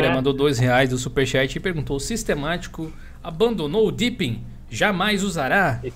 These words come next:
Speaker 2: Tum, tum, tum. Fala aí.
Speaker 1: Isso aí é,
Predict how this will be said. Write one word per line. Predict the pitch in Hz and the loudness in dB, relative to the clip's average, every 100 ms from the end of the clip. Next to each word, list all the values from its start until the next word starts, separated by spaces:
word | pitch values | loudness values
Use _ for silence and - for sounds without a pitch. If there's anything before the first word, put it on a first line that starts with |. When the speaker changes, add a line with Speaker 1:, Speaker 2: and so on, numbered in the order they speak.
| - - | -12 -4
Speaker 2:
Tum, | - 208 | 8 8
tum, | 202 170 180 | 8 2 0
tum. | - 147 147 147 - - - - - - - | -2 -2 -2 -4 -8 -14 -14 -14 -14 -14 -8
Fala | - 123 110 | 0 2 2
aí. | 110 - - | -4 -8 -8
Speaker 1:
Isso | - 123 | 0 2
aí | 127 | 6
é, | 135 147 135 - | 6 6 2 -8